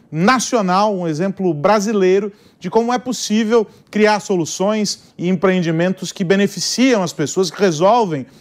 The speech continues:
as dores de um determinado grupo e fazer tudo isso usando a tecnologia, usando do que de mais moderno existe. Nós vamos falar sobre a BIP, uma startup de saúde que já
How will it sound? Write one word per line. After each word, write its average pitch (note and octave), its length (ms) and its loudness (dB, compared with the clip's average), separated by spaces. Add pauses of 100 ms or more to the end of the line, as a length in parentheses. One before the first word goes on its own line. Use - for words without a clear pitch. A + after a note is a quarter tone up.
(140)
as D3 200 -2
dores F3+ 400 2
de D#3 80 -8
um F3+ 60 -4
determinado D#3+ 580 0
grupo D3 500 -2 (360)
e G#3 460 2
fazer G#3 280 2
tudo G3 240 -4
isso F#3+ 200 -4
usando F3 260 0
a E3 40 0
tecnologia, E3+ 840 0 (240)
usando E3+ 420 0
do F3+ 80 -4
que - 120 -8
de D#3+ 80 -2
mais F#3 240 2
moderno E3 640 0
existe. F3 680 -2 (320)
Nós D#3 120 2
vamos F3+ 140 0
falar E3+ 460 2 (180)
sobre F#3 680 0 (180)
a G3 100 2
BIP, G#3 320 2
uma G3 120 2
startup G3+ 920 -2 (200)
de F3+ 320 -4
saúde A3 680 -2 (160)
que E3 100 -10
já F3+ 440 0